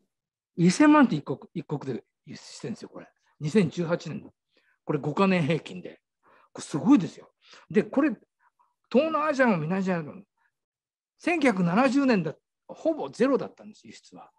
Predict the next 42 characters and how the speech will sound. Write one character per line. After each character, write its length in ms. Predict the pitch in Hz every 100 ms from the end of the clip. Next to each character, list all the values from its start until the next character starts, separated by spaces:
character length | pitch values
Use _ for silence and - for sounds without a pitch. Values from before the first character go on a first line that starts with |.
| _ _
国 220 | - 170
内 160 | 269 208
の 160 | 143 117
生 180 | 160
産 220 | 147 156 143
と、 200 | 139 - _
い-、 120 | 160 123 -
あ 80 | 143
の、 360 | 135 135 131 - - -
あ 160 | 156
の、 340 | 127 127 123 123
消 180 | - 160
費 60 | 143
が 140 | 123 -
ほ 100 | 208
と 60 |
ん 40 | 269
ど 60 |
均 160 | - 226
衡 100 | 226
し 80 | -
て 60 |
た 60 | 120
ん 80 | 101
で、 60 | _ _ - - -
外 280 | 330 381
に 60 | 233
出 140 | 175
せ 80 | 226
な 100 | 302
か 60 | 180
っ 60 | -
た 80 |
ん 20 | 214
で 60 |
す。 40 | _ _ _ - _
そ 160 | -
れ 60 | 294
が 80 | 170
ド 240 | 139 233
ド 80 | - 370
ン 80 | 349